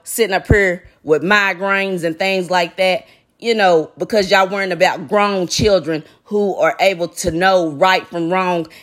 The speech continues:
and able to make the right decision, but they choose to do what they wanna do. You know what I mean? Like, man, let me help you parents out.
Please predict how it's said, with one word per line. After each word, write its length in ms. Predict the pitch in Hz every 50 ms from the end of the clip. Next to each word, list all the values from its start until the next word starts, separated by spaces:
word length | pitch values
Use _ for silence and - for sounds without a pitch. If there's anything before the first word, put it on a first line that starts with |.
| _
and 160 | - 156 160 160 -
able 260 | 190 202 190 170 175
to 160 | - - 180
make 240 | 170 185 185 180 -
the 80 | 165 156
right 300 | 147 185 185 175 139 -
decision, 420 | 160 - - 202 185 170 165 160
but 160 | 160 165 -
they 140 | - 180 170
choose 500 | - - - - 226 233 233 220 190 -
to 140 | - 175 160
do 200 | 151 131 202 208
what 220 | 185 180 175 -
they 140 | 175 170 160
wanna 420 | 160 160 190 202 208 190 175 165
do. 240 | 156 131 156 147 139
You 160 | 151 185 262
know 120 | 277 262 254
what 100 | 247 240
I 80 | 226
mean? 260 | 240 247 233 196 165 - - - - - _ -
Like, 400 | - 277 277 269 214 - _ -
man, 240 | 214 269 285 262 - _ - -
let 180 | - 262 -
me 160 | 262 240 208
help 400 | 175 196 208 214 262 269 269 -
you 220 | 190 202 226 214 -
parents 640 | - - - 220 220 247 240 202 165 123 - - - _ - 175
out. 560 | 190 190 151 98 - - - - - -